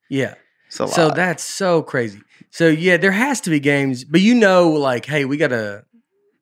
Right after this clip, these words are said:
Speaker 1: you know, you could be like, "All right, we've had some fun, we took
Speaker 2: Yeah,
Speaker 1: some
Speaker 2: c-
Speaker 1: losses," and then there's a point where you're like, "Yo, dude,
Speaker 2: Yeah,
Speaker 1: we're
Speaker 2: yeah.
Speaker 1: gonna be"
Speaker 2: I, yeah, I think if you can just, you, I think five hundred, you can't get too game, too far below five hundred.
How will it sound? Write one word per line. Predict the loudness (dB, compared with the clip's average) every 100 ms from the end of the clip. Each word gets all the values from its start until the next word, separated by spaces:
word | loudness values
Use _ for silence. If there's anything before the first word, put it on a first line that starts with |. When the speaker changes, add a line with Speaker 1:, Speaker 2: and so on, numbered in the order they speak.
| _ _ -6
Speaker 1:
you | 0
know, | 2
you | 0
could | -2
be | 0
like, | 0 2
"All | 2 2
right, |
we've | 0 0
had | -2 -2
some | -8
fun, | -2 0 0
we | -2
took | -8 -2
Speaker 2:
Yeah, | 2 4
Speaker 1:
some | 2
Speaker 2:
c- | 2
Speaker 1:
losses," | 2 2 -4 -4
and | -2
then | 0
there's | -2
a |
point | -2 0 0
where |
you're | 0
like, | -2 2
"Yo, | 0
dude, | 2 -4 -6 _ -2
Speaker 2:
Yeah, | 2 4 2 -4 -2
Speaker 1:
we're | 2
Speaker 2:
yeah. | 2
Speaker 1:
gonna | 0
be" | -2 -4 -6 -10 _ _ _ _ _ _ _ _ -20 -20 -6
Speaker 2:
I, | -4 -4 _
yeah, | -2 2 4 2
I |
think | 0 -2 -2
if | -4
you | -2
can | 0
just, | 0 0 -2 -8
you, | -6 -6 _ 0
I | 0
think | 0 -6 -6 -16 -8
five | 2 2 2
hundred, | -2 -2
you |
can't | -2 0 0
get | -4 -2
too | 0
game, | 2 0
too | 0 0
far | 2 2 2
below | 2 0
five | 0 0 0
hundred. | -2 -6 -8